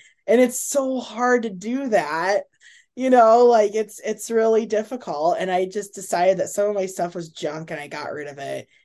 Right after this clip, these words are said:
Had entire product lines I just came and deleted.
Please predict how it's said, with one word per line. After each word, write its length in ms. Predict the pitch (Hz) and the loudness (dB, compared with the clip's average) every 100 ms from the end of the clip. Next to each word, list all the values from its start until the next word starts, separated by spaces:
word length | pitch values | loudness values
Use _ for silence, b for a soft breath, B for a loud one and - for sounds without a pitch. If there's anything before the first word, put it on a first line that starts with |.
| _ | _
Had 140 | 190 190 | 0 0
entire 400 | 175 - 156 151 | 0 -2 -4 -4
product 420 | - 139 139 - | -8 -10 -10 -12
lines 300 | 139 139 143 | -12 -10 -12
I 80 | 135 | -14
just 240 | 135 - | -14 -16
came 180 | - 147 | -16 -16
and 100 | 139 | -16
deleted. 720 | 139 123 131 160 139 82 120 | -16 -18 -14 -12 -10 -12 -16